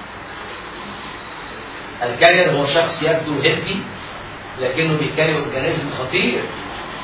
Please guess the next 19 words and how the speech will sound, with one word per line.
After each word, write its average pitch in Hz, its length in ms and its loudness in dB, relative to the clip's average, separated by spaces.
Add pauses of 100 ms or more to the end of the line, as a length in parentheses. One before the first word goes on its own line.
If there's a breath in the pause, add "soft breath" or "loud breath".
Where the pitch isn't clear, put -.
(540)
فالاورجانيزم 170 440 2
الخطير 165 360 0
هو 160 40 4
الاورجانيزم 165 360 2
اللي 160 100 -2
بيطلع 185 180 8
توكسين 170 340 2
مش - 140 4
اللي 135 120 0
ما 127 220 -2
بيطلعش. - 300 6 (1500)
اي 185 140 4
تعريف - 260 4 (300)
باي 151 140 2
ديفينيشن 156 640 0 (100)
يبقى 135 140 0
لازم 160 220 2
ادور 151 240 4
على - 160 4